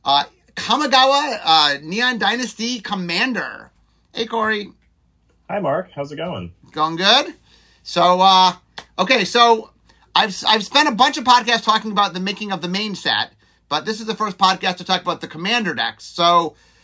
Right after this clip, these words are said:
Speaker 1: let's start from the very beginning. What, how do you guys even decide what, what decks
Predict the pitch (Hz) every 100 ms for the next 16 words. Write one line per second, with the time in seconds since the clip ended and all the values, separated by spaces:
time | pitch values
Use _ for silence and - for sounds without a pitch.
0 | _ - 277 262 269 262 233 220 214 170
1 | 160 123 90 - _ _ - - - _
2 | _ _ _ 180 160 254 254 - _ _
3 | _ _ _ _ - - 214 277 269 240
4 | 226 214 220 196 180 202 202 185 156 143
5 | 185 - 160 196 147 180 -